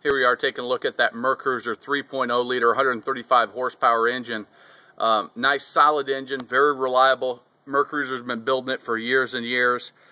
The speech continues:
Um, well-maintained boat again. Um, give me a call for some more information. Let's take a look at that, uh, lower unit as well. Here we are coming to the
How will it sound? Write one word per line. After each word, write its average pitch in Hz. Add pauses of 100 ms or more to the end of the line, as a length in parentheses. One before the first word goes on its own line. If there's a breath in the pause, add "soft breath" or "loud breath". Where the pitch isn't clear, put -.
(320 soft breath)
Um, 104 (180)
well-maintained 135
boat 127
again. 123 (480 soft breath)
Um, 107 (120)
give 135
me 135
a 117
call 123
for 117
some 127
more 123
information. 123
Let's 117
take 127
a 120
look 117
at 113
that, 110
uh, 113
lower 120
unit 120
as 98
well. 110 (2250)
Here 139
we 135
are 123
coming 131
to 139
the 120